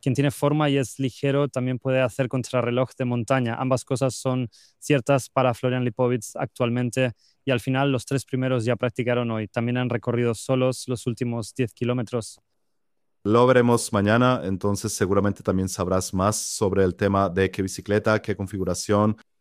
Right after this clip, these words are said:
Speaker 2: contar. Y todo esto se lo contarás al colega Corbinian Sauter. Él se encargará ahora de viernes, sábado, domingo. Los guiará a través de los Pirineos y, por supuesto, lo hará con Ralph Denk, el gerente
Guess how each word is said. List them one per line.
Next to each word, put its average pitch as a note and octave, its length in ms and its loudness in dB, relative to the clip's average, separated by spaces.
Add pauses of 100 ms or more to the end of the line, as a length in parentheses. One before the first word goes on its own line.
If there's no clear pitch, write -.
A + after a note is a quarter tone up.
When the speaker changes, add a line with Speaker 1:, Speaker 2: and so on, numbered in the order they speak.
(880)
Speaker 2:
contar. A#2+ 400 0
Y A#2 80 -4
todo B2 180 6
esto C#3+ 180 4
se C3+ 120 0
lo G#2+ 60 0
contarás A2+ 360 0
al G2 140 -8
colega A2 320 2 (260)
Corbinian G2+ 400 0
Sauter. C#3+ 460 2 (300)
Él A#2+ 140 2
se D3 100 0
encargará G#2+ 420 4
ahora G#2 320 0
de F2+ 160 -2
viernes, C#3 500 2
sábado, G#2 560 0
domingo. F2 380 -6 (280)
Los G2+ 140 2
guiará A#2 340 4
a A2+ 60 -2
través A2 260 6
de C3+ 60 2
los A#2 160 0
Pirineos A#2 560 0 (160)
y, - 80 -6
por G#2+ 160 -2
supuesto, C#3 460 4 (240)
lo G#2 100 2
hará A2+ 220 6
con G2+ 140 -2
Ralph A2 280 2
Denk, C3+ 320 0
el G2+ 120 -4
gerente B2 460 2